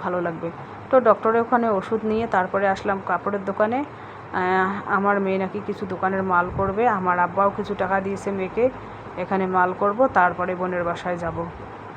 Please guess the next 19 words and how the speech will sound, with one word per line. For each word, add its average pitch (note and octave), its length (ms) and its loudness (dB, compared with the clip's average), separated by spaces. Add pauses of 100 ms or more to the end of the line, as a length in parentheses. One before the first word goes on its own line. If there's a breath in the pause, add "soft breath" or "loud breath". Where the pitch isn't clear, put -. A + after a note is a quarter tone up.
(240)
আজকে A3+ 640 4
মোটামুটি A#3 460 2
দুইটা G#3 320 0
ঝামেলা G3+ 400 0
নিমটে F#3+ 340 -2
যাবে। F3 260 -4
আহ, - 1200 -6
দোকানে G#3 280 4
মাল F#3+ 200 6
করাও G#3+ 260 8
হবে, A3+ 280 4
ডক্টর F#3+ 300 0
দেখা A3 280 4
হ-, A3 120 4
দেখাও G3+ 360 4
হবে, A#3 260 4
বোনের F#3+ 300 0
বাসায় F#3+ 240 0
একটু F#3+ 160 -6